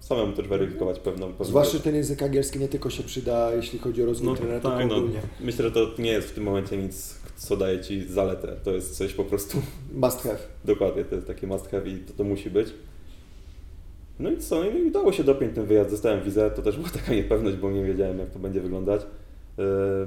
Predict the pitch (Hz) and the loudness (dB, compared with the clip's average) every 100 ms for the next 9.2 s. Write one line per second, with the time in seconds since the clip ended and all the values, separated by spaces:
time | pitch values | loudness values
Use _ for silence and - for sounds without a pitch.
0 | 95 - - 110 110 104 95 95 104 120 | -6 -14 -6 -4 0 0 0 -4 -4 0
1 | 127 127 - - - - - - - - | 0 0 -8 -18 -18 -18 -18 -18 -20 -20
2 | - - - - - - - 110 - - | -18 -18 -18 -18 -18 -18 -10 -8 -4 -4
3 | 190 156 95 90 - - - - - - | 2 2 2 -2 -10 -18 -20 -20 -14 -2
4 | 107 113 135 143 139 131 127 123 107 113 | 0 2 2 2 2 0 2 0 0 0
5 | 113 120 120 120 110 113 113 110 107 104 | 0 -2 -2 -2 -2 -2 -2 -2 -2 -6
6 | - - - - - - - - - 107 | -14 -16 -16 -16 -16 -16 -18 -12 0 2
7 | 123 113 110 113 110 107 110 117 107 - | 2 2 0 0 0 2 2 0 -4 -6
8 | - 113 110 107 104 107 113 107 104 104 | -2 0 2 2 2 2 2 0 2 2
9 | 107 113 | 2 -2